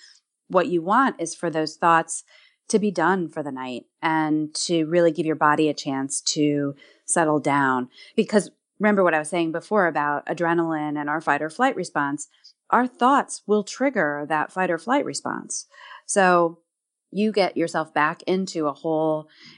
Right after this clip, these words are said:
internal dialogue about what went wrong during the day or what you forgot or what you need to do tomorrow. And your brain is gonna sense there's a problem,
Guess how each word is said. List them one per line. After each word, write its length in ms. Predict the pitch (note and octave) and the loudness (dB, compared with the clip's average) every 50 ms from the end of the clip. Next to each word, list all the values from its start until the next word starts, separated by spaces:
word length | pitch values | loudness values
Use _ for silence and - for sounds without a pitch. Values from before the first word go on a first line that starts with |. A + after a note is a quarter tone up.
| _ - | _ -2
internal 460 | - F#3 F#3 F3 - F#3 E3 D#3+ D3+ D3 | 0 0 0 2 2 2 2 2 2 0
dialogue 720 | D3+ C#3+ D3+ F3 G3+ F#3+ D#3 C#3+ C#3 C3 C3 C3+ C3+ - - | 0 2 2 2 2 2 0 0 -2 -4 -4 -6 -6 -6 -2
about 720 | - D3+ D3 C#3+ D3+ D3 D3 D3 D3 C#3+ C#3+ C#3 - - _ | 0 -2 0 2 2 4 4 4 2 2 0 -4 -6 -8 _
what 420 | - C#3+ D#3 E3 D#3+ D#3 D3+ - - _ | -12 -6 -2 0 2 2 0 -2 -8 _
went 240 | D3 E3+ D#3 - | -6 -6 -6 -6
wrong 300 | - C#3 D3+ D#3 D#3+ E3+ | -4 -4 -2 -2 -2 -4
during 180 | D#3+ D#3+ D#3 D3+ | -6 -8 -10 -10
the 100 | D3+ D3 | -10 -10
day 280 | C#3 D3 C#3+ C#3+ C#3+ C#3+ | -8 -6 -4 -4 -4 -6
or 120 | C3 C3 | -8 -10
what 200 | C3 D3 D3+ - | -4 -4 -4 -4
you 80 | - D3 | -4 -8
forgot 500 | - D3+ D3+ - D3+ D3+ D#3 D#3 D#3 C#3+ | -12 -10 -2 2 4 4 4 2 0 -4
or 80 | C3+ | -6
what 160 | C3+ D3+ C#3+ | -6 -6 -6
you 80 | - D#3+ | -6 -6
need 160 | D#3 D3+ D3 | -6 -6 -6
to 100 | D3 C#3+ | -8 -8
do 140 | C#3 D3+ D3 | -6 -6 -6
tomorrow. 640 | D3 - D3+ D#3 D#3+ F3 F3+ E3 D3+ D3 C#3+ C#3+ C#3 - - - - - _ _ _ _ | -6 -8 -6 -2 0 0 2 2 0 -2 -4 -4 -6 -10 -20 -20 -20 -20 _ _ _ _
And 540 | - F#3 F3+ F3 E3+ E3 D#3+ D#3+ D#3 D3+ - _ _ _ _ | -2 0 0 2 0 -2 -2 -4 -6 -8 -10 _ _ _ _
your 300 | - D#3+ D#3+ E3+ E3 E3 | -14 -8 -2 0 0 0
brain 420 | D3+ C#3+ D3 C#3+ D3 E3+ A3 A#3+ G#3+ | 0 0 0 2 2 4 2 4 2
is 220 | F3+ E3 D#3 - | 2 0 0 -2
gonna 400 | - D#3+ D3 D3 C#3+ D3 D3 C3 - | -2 0 0 0 0 -2 -4 -4 -6
sense 400 | - - - D#3+ D3+ D#3 D#3 - | -10 -4 0 0 0 0 0 0
there's 200 | - D3+ D3+ C#3+ | -2 -2 -2 -2
a 60 | C3+ | -6
problem, 640 | - - C#3 C3 B2+ C3 D3 D#3 D#3+ F#3 G#3+ B3 | -6 0 2 2 2 2 0 -2 0 0 0 -2